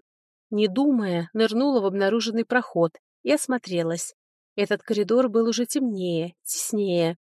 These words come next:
На полу лежал тусклый выцветший ковёр, который явно принесли сюда, когда он отработал своё в более оживлённой комнате. Видимо, проход предназначался для прислуги.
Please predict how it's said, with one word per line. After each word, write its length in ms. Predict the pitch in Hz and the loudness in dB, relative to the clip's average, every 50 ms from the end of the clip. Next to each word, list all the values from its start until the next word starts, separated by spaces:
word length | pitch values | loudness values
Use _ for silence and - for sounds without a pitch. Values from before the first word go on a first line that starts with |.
| _ _ _ _ | _ _ _ _
На 140 | 233 240 254 | 0 0 0
полу 340 | - - 254 269 294 339 339 | 2 4 4 4 6 6 6
лежал 400 | 294 285 262 220 254 269 269 247 - | 6 4 4 4 4 4 4 2 2
тусклый 640 | - 302 311 302 - - - 277 277 269 - - 262 | 2 2 4 2 2 0 0 2 2 2 2 2 2
выцветший 600 | 233 262 285 262 - - 269 262 - - 269 254 | 2 0 0 -2 -2 -2 -2 -2 -2 -2 -2 -2
ковёр, 520 | - - 294 285 247 240 202 170 156 160 - _ _ _ _ _ | 2 2 4 4 4 4 4 4 2 2 -2 _ _ _ _ _
который 400 | - 202 180 214 208 196 202 196 | 0 2 2 2 2 2 4 4
явно 360 | 196 233 277 262 214 175 165 | 4 4 4 4 2 0 0
принесли 520 | - 180 180 180 175 175 - - 226 254 | 0 0 0 0 0 0 -2 -2 -4 -4
сюда, 480 | 240 - - 185 165 185 180 170 165 160 - _ | -2 -2 -2 -2 0 0 0 0 -2 -4 -6 _
когда 320 | - 180 175 175 170 170 | -4 -2 0 2 2 4
он 80 | 170 175 | 4 2
отработал 580 | 170 170 - 175 170 160 185 220 - - 214 | 0 0 2 0 2 2 0 -2 -2 -2 -2
своё 520 | 208 - - 233 226 214 180 175 165 156 160 - _ _ _ | -2 0 2 2 2 2 2 0 0 -2 -2 -4 _ _ _
в 100 | 185 185 | -8 -8
более 420 | 170 165 180 214 269 247 220 170 160 | -4 0 2 2 2 2 2 0 0
оживлённой 560 | 165 175 180 160 170 170 180 190 185 185 175 | 0 -2 -4 -2 0 0 0 0 -2 -2 -4
комнате. 720 | 175 - 175 170 170 165 160 160 - - - 165 160 165 - _ _ _ _ _ _ _ _ _ | -2 -2 -2 0 0 0 -2 -4 -4 -4 -2 -2 -2 -4 -6 _ _ _ _ _ _ _ _ _
Видимо, 440 | - 190 202 202 180 190 190 185 180 | -2 0 0 0 2 2 2 2 2
проход 500 | 185 190 190 180 - - 240 240 - - | 2 0 -2 -2 0 0 0 0 0 -2
предназначался 840 | - 202 190 180 190 185 175 202 196 202 - 226 220 220 - - 220 | -6 -8 -6 -6 -8 -6 -4 -2 -2 -2 -2 -2 -2 -2 -2 -4 -4
для 160 | 185 196 202 | -4 -4 -6
прислуги. 720 | - - 254 254 - - 190 180 170 156 - 170 160 156 | -4 -4 -6 -6 -4 -4 -4 -4 -4 -6 -4 -4 -4 -4